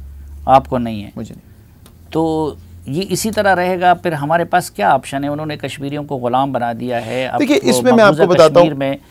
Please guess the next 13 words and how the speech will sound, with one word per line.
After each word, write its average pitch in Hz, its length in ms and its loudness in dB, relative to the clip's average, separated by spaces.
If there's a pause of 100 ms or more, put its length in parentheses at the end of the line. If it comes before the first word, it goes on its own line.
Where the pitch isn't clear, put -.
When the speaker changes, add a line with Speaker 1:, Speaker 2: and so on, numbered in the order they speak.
(280)
Speaker 1:
अपनी 143 260 -2
मर्जी 139 340 -2
के 147 140 -4 (180)
मुताबिक 131 460 -2
चेंजेस 135 380 -6
कर 120 180 -4
रहा 117 120 -4
है। 123 60 2
Speaker 2:
देखिए, 185 180 2
मैं 165 120 -2
आपको 143 240 0
बताता 110 320 -6
हूँ - 80 -12